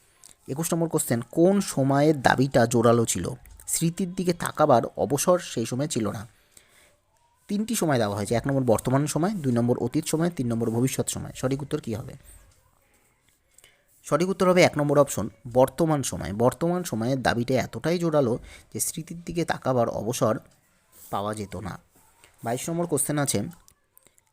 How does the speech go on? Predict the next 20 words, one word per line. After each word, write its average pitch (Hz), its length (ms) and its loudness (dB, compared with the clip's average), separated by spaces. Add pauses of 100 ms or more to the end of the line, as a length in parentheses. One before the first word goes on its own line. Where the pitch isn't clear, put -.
(220)
সেগুলো 185 440 4
নিয়ে 196 220 2
অত্যাধিক 165 640 0
দুশ্চিন্তা 156 540 0
করার 120 300 2
কোনো 131 200 -4
কারণ 104 280 -4
নেই। 101 220 -4 (100)
সেগুলো 165 500 0 (100)
কি 135 120 -4
কি 131 260 -4
ছিল? 120 220 -2 (840)
তিনটি 143 240 -6
অপশন 117 260 -4
আছে। 110 160 -4
এক 120 140 -2
নম্বর, 117 200 0
পাঠান 131 460 0
মোগল 131 380 2
যুগে 143 320 2